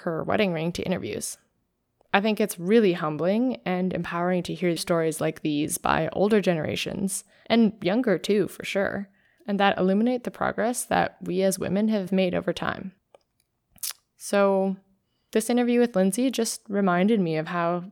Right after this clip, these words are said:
simultaneously mundane and just incredible my own conversations with my grandma were. And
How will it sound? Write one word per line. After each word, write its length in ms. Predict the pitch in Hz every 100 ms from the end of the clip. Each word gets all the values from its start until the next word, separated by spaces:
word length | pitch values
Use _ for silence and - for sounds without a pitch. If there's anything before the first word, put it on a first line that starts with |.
| -
simultaneously 800 | - 185 175 - 185 185 - 190
mundane 800 | 185 175 165 160 170 196 247 233 _
and 500 | 185 202 226 240 247 - 226 - _ _ _ _ _ -
just 280 | 254 -
incredible 680 | 302 - - 220 233 175 160
my 240 | 165 175 -
own 260 | 170 180 190
conversations 880 | 180 170 175 - 165 - 190 190
with 140 | - -
my 100 | 165
grandma 320 | 165 165 147
were. 300 | 120 - 190 - _ _ _ _ _ -
And 460 | 196 190 190 185